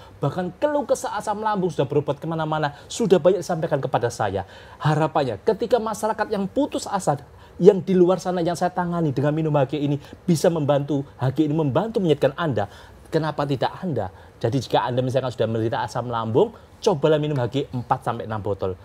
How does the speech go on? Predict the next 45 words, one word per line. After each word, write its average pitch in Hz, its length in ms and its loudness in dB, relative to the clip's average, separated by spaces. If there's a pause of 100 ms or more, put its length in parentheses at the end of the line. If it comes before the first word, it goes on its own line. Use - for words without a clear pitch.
(160)
Kenapa 208 320 -2
harus 185 80 -2
empat, 196 160 0
empat 165 160 2
bot-, 165 160 -4
empat 185 240 0
sampai 208 160 0
enam 196 80 0
botol, 160 240 4
Pak 147 80 0
Ferry? 160 240 2 (320)
Karena 160 160 0
dari 139 80 0
pengalaman, 139 640 2
ini 139 160 -2
saya 156 160 0
tarik 143 160 2
rata-rata 135 480 2
ya 110 160 0
aja - 160 -2
ya. 104 40 0 (280)
Pengalaman 185 560 2
untuk - 80 2
asam 170 240 0
lambung 160 400 0
itu 143 240 -4
empat 147 400 0
pemakaian 139 320 -4
dua 107 240 -2
bulan, 98 320 -2 (320)
sampai 147 400 -2
enam 147 160 -2
botol 127 400 0
pemakaian 117 240 -2
tiga 110 240 -2
bulan. 98 240 -4 (240)
Insya 135 480 0
Allah 104 240 -4 (240)
asam 135 320 -6
lambung 120 320 -4
Anda 110 240 -4
bisa 110 320 -6
menjadi 104 240 -4
lebih 104 220 -6
sehat. 92 260 -4